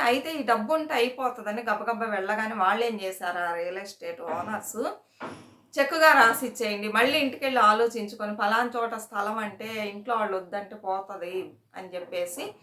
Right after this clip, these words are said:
తెలివిగా చెక్ రాసి ఇవ్వండి అనగానే ఈయన కూడా ఆలోచించకుండా చెక్ రాసి ఇచ్చేశారు. తర్వాత నేను వెళ్ళి చూస్తే చెన్నై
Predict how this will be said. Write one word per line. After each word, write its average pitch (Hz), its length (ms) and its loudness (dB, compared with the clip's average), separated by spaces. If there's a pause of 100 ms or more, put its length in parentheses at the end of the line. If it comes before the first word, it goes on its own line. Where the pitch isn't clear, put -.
(500)
తెలివిగా 294 480 4
చెక్ 254 260 2
రాసి 254 260 6
ఇవ్వండి 220 320 0
అనగానే 208 360 -2
ఈయన 240 220 2
కూడా 220 200 6
ఆలోచించకుండా 185 800 -6
చెక్ 214 300 -12
రాసి - 260 -6
ఇచ్చేశారు. - 500 -16 (120)
తర్వాత 185 360 0
నేను 175 280 -6
వెళ్ళి 180 220 -8
చూస్తే - 360 -6 (560)
చెన్నై 262 300 2